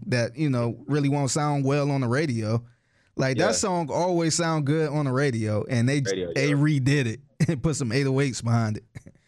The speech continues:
Speaker 1: <laughs>
Speaker 2: You know, it's crazy, dude. I listened to that so carefully,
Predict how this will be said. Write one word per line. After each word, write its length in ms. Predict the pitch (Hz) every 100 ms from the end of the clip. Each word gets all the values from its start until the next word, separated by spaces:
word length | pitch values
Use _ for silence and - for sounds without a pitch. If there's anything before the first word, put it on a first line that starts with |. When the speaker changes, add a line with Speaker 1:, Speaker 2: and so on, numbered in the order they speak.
| _ _ -
Speaker 1:
<laughs> 400 | 453 - - - - - 190
Speaker 2:
You 120 | 240
know, 180 | 240 220
it's 120 | 170
crazy, 380 | - 202 214 196
dude. 240 | 165 170
I 120 | 143 156
listened 300 | 175 175 156
to 100 | 156
that 160 | 135 - - _ -
so 100 | 143
carefully, 540 | - 127 135 147 151